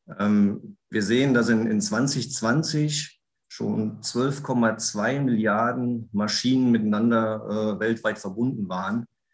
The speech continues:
Und, äh, man sagt voraus, dass bis zwanzig fünfundzwanzig mehr als vierunddreißig Milliarden Geräte weltweit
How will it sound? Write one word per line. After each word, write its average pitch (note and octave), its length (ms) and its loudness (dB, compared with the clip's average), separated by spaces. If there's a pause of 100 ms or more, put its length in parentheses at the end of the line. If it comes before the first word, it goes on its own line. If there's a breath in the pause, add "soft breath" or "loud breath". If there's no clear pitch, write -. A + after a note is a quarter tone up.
(320)
Und, G#2 600 0
äh, G2+ 220 0
man G2+ 180 2
sagt A2 220 0
voraus, A2 480 0
dass G#2+ 240 -4
bis A2 220 -2
zwanzig A#2+ 420 -2
fünfundzwanzig B2 880 0
mehr A2 160 2
als G#2+ 200 0
vierunddreißig B2 1080 0
Milliarden G#2 800 0
Geräte G2+ 720 -2
weltweit G#2+ 800 -2